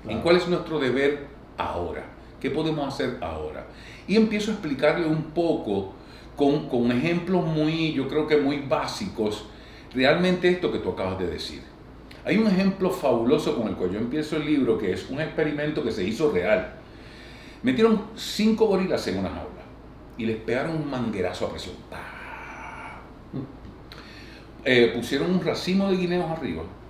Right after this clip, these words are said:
Speaker 1: y cada vez que uno de ellos en una escalera trataba de subir a agarrar un guineo,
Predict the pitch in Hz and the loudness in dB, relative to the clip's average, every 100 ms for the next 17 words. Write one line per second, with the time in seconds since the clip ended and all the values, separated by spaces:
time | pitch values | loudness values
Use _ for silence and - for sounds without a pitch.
0 | - - - - 107 98 104 101 123 175 | -20 -20 -20 -12 -10 -2 2 4 2 0
1 | 175 170 165 131 120 143 - 139 113 90 | -2 2 2 2 2 0 2 2 4 0
2 | - - - 110 - 107 160 160 165 160 | -4 -14 0 0 2 2 2 2 2 2
3 | 156 160 160 165 160 175 147 127 | 2 0 -2 -2 0 2 2 0